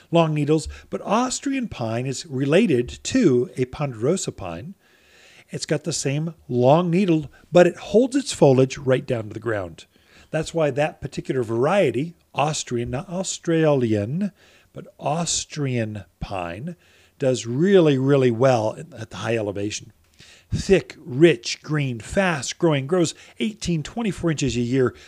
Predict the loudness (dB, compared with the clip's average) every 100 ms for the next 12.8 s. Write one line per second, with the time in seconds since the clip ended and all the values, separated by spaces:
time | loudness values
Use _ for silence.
0 | -10 -4 -2 -2 0 0 2 2 2 -2
1 | -6 -10 -8 -8 -8 -8 -6 -6 -2 -2
2 | -2 -4 -4 -6 -6 -4 -4 -6 _ _
3 | 2 2 2 -6 -8 -12 -12 -18 -20 _
4 | _ _ -20 -20 -20 _ _ -2 2 4
5 | 4 2 4 4 4 0 0 2 4 2
6 | 0 -6 -8 -12 -16 -20 _ _ _ -20
7 | _ -2 -2 0 0 2 2 2 -4 -4
8 | 2 4 4 0 -6 -10 _ _ _ -4
9 | -2 0 -4 -10 _ 0 2 4 0 -4
10 | -6 -8 -12 _ 2 4 4 2 2 2
11 | 0 -2 -10 -2 -2 -2 -6 -4 -4 -4
12 | -8 -6 -4 -4 -6 -6 -6 -8